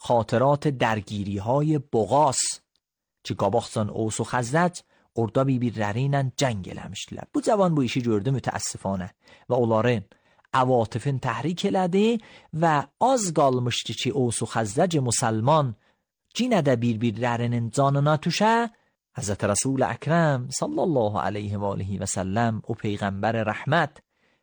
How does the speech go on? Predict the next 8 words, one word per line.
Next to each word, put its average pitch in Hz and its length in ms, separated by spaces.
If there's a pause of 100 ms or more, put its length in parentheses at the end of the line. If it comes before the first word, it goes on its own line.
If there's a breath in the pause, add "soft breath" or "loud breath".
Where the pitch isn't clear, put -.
(240)
gözəl 190 440
fərmayışləri 101 960
ilə 113 420 (400)
onlara 90 400
aramiş 95 640
verdi 196 480 (480 soft breath)
və 101 480
onlara 87 320